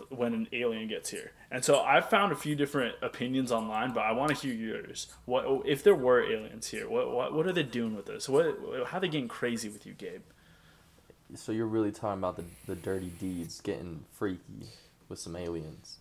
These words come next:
Speaker 1: I'm talking about, like, are they gonna probe you? Are they gonna kill you?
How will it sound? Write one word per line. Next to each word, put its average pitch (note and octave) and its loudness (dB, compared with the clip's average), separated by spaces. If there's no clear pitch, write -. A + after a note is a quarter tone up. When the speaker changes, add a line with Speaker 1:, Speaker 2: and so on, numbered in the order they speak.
Speaker 1:
I'm C#3+ 4
talking F3 8
about, E3+ 10
like, C#3 8
are C3 8
they C3+ 4
gonna C3+ 10
probe C#3 4
you? F#3+ 6
Are - -14
they C3 2
gonna B2 2
kill D3 4
you? F#3 4